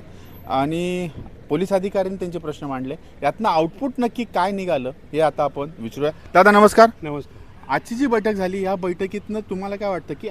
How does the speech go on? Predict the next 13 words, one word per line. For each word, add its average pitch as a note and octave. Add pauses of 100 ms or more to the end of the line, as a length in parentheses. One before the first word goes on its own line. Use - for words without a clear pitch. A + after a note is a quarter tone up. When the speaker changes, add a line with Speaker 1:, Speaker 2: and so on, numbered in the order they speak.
Speaker 1:
आउटपुट F3+
काय G#3
निघेल, D3+
लोकांच्या G3
मु-, D3+
मुख्य E3+
समस्या G#3+
काय G#3
होत्या, F3
कुठल्या F#3+
कुठल्या G3
भागातल्या D3
होत्या C3